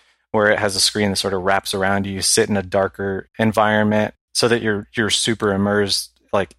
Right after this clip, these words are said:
in, in the space that you're looking at. And,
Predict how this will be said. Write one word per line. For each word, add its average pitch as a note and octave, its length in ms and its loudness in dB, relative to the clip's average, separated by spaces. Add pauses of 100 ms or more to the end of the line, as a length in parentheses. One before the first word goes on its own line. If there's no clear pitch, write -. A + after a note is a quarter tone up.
in, G2+ 260 0
in G#2+ 280 0
the G2 100 -2
space - 600 -2 (140)
that G#2+ 120 0
you're F#2+ 140 -4
looking G2+ 280 -4
at. B2+ 220 0 (680)
And, G#2+ 360 2